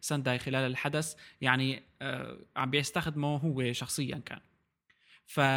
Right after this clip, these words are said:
آم، هذا الأمر بيحط أبل بموقف محرج، لأنه شركة مثل أبل كمان ما بتقدر تعمل أو تواكب هالأبديتس اللي عم بتصير كل يوم من شركة شكل. بحاجة ل، آه، مثل ما بيقولوا خط معين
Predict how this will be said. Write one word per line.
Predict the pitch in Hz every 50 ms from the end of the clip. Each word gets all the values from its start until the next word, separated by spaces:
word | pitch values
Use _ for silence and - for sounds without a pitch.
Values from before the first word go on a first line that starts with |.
| 135 131 - - _ _ _ _ _ - -
آم، | 135 131 127 127 127 127 123 123 120 -
هذا | - 131 170 185 214
الأمر | 202 170 180 214 262 233 175
بيحط | 143 131 - 202 196 - - -
أبل | 208 190 175 - 196 180
بموقف | 156 143 135 139 156 190 196 - 160 156 - -
محرج، | 175 190 - 208 185 156 143 135 135 - 135
لأنه | 139 147 139 139 139 135 135 135 131 127 127 131 - - - 147 143
شركة | - - 202 214 220 214 185
مثل | 170 160 170 190
أبل | 185 - 202 160
كمان | - 135 131 156 170 160
ما | 160 190
بتقدر | 190 - 233 220 160 180 170 147 151
تعمل | - - - 170 165 175 185 170 151 143 131 151 - -
أو | - 143 135 135
تواكب | - - 139 135 151 - - 180 135
هالأبديتس | 143 123 - 156 160 160 160 143 - -
اللي | - 127
عم | 127 127 117
بتصير | 131 - - - 170 170 147 127
كل | - - 139 135
يوم | 131 143 143 139 127
من | 120
شركة | 117 - 143 123 - 127
شكل. | 113 - - - - - - _ _ _ _ _ _ _ _ -
بحاجة | 127 - - 165 180 170 170 170 151
ل، | 135 131 131 131 131 131 - - - - - _ _ -
آه، | - 139 143 147 - 147
مثل | 165 156 151 151
ما | 147 131
بيقولوا | 143 151 156 147 139 123
خط | - - 180 180 - - - 143
معين | 131 123 131 156 160 143 139 135 131 127 127